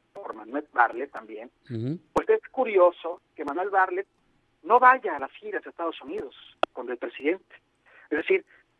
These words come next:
Speaker 1: no fue a esta última donde fue el director de Pemex, y el director de Pemex reveló que había,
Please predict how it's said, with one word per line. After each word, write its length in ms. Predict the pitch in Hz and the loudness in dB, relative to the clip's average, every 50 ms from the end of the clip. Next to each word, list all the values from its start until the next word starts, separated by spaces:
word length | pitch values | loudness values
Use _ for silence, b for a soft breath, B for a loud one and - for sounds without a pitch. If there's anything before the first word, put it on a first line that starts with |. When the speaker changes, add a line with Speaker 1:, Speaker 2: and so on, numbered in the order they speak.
| _ _ | _ _
Speaker 1:
no 160 | 147 208 233 | 0 0 2
fue 160 | - 247 247 247 | 4 4 4 6
a 140 | 240 226 | 4 2
esta 240 | 233 226 _ - 185 | 2 -2 _ -4 0
última 480 | 185 196 220 220 - 208 185 180 185 190 | 0 0 0 0 -6 -10 -6 -4 -4 -4
donde 240 | 165 151 147 143 - | -4 -4 -6 -8 -6
fue 160 | _ 165 202 | _ -2 -2
el 80 | 247 | -2
director 280 | 214 190 147 - 190 208 | -2 -6 -6 -6 -6 -4
de 120 | 226 233 | -4 -6
Pemex, 440 | - _ 185 175 160 147 156 220 b b b b b _ _ _ _ _ | -4 _ 0 0 0 0 -6 -10 b b b b b _ _ _ _ _
y 80 | - 143 | -6 -6
el 100 | 143 135 | -4 -2
director 280 | 139 139 139 - 202 202 | -2 -4 -2 -4 -2 0
de 80 | 214 | 0
Pemex 160 | 220 214 - _ _ | -2 -2 -4 _ _
reveló 520 | - - 143 139 135 131 131 143 190 254 277 | -4 -2 0 0 2 0 2 4 4 4 4
que 140 | - 185 151 | 2 -2 -4
había, 380 | 135 143 160 170 170 151 143 | -2 -2 -2 -2 -2 -2 -4